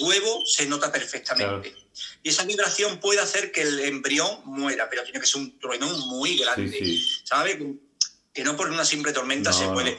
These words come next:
Speaker 1: Es igual que si tú tienes una canaria incubando, pegas un martillazo sobre algo cerca, que se produce una
Speaker 2: Claro, una
Speaker 1: vibración,
Speaker 2: vibración también, sí.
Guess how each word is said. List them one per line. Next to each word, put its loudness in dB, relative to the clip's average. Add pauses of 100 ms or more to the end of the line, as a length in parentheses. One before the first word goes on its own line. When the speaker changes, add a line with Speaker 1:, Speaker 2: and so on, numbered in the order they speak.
(160)
Speaker 1:
Es 2
igual 0
que 0
si 0
tú -2
tienes 0
una -4
canaria -2
incubando, -2
pegas 2
un -4
martillazo 0
sobre 4
algo 2
cerca, 0 (920)
que 4
se 4
produce 0
una 6
Speaker 2:
Claro, 8
una 4
Speaker 1:
vibración, 4
Speaker 2:
vibración 2
también, -4
sí. -20